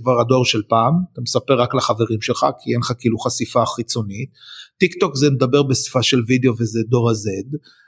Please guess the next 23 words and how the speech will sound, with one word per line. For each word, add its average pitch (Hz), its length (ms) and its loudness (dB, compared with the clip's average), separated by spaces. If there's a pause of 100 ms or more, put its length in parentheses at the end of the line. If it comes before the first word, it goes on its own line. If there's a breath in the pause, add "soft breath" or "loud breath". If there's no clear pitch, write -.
(240 soft breath)
אינסטגרם 160 580 2
זה 120 100 4
בעיקר 131 360 2
תמונות, 131 560 4
עד 127 140 0
כדי 131 260 2
כך 143 200 0
שהטקסט 117 640 0
מיושר 131 360 2
לשמאל, 131 560 4
הם 113 140 0
לא 120 160 0
טרחו 123 260 0
לתקן 123 340 0
את 131 60 -2
זה, 131 80 -2
כי 127 60 -4
הם 127 60 0
לא 135 60 4
רוצים 139 220 0
שתחפור 117 500 -2
להם 107 200 -4
שם. 113 200 -8